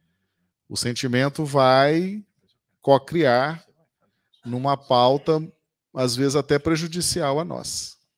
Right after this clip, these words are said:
né? Então, o, o esforço, a análise,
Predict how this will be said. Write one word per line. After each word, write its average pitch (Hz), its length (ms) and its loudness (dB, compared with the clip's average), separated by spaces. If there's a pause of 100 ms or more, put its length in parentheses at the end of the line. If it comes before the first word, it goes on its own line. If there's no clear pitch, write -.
(260)
né? 101 280 -14 (1200)
Então, 123 360 -2 (380)
o, 110 760 -2
o 110 60 0
esforço, 117 1160 2
a 104 160 0
análise, 98 1300 -2